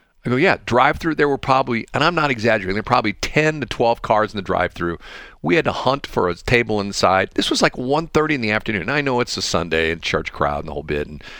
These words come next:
people don't wake up till ten o'clock, and then they have lunch at one thirty or something like that. But, you know, once again,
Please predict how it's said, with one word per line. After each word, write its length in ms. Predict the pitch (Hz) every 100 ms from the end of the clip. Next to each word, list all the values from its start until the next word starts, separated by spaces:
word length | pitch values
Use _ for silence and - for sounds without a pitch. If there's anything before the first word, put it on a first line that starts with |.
| - - -
people 240 | 101 98
don't 140 | 95 -
wake 180 | 85 -
up 140 | -
till 180 | 90 73
ten 240 | - 80
o'clock, 460 | 82 80 76 78 -
and 80 | 90
then 80 |
they 200 | 85 78
have 160 | 78 80
lunch 320 | 78 82 82
at 100 | 80 - _ _ _
one 260 | 101 95 85
thirty 260 | 87 82
or 80 | 76
something 260 | 73 71 71
like 140 | 73
that. 240 | 71 71 - - - - -
But, 240 | 185 - -
you 100 | 233
know, 80 | 233
once 300 | 208 247 -
again, 420 | 269 254 302 233